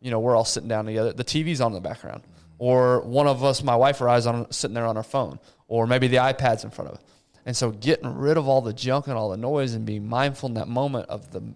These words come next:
Speaker 1: of, of being present with each other.
Speaker 2: Man, I just
Speaker 1: How
Speaker 2: think,
Speaker 1: powerful that is.
Speaker 2: I just think how much we sacrifice connection for convenience.
Speaker 1: Mm.
Speaker 2: Like, that time at the table, it's either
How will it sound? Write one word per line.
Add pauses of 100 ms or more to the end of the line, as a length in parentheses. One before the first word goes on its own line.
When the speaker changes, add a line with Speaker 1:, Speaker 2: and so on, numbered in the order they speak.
(160)
Speaker 1:
of,
of
being
present
with
each
other.
Speaker 2:
Man,
I
just
Speaker 1:
How
Speaker 2:
think,
Speaker 1:
powerful
that
is.
Speaker 2:
I
just
think
how
much (100)
we
sacrifice
connection
for
convenience.
Speaker 1:
Mm. (800)
Speaker 2:
Like, (880)
that
time
at
the
table, (1300)
it's
either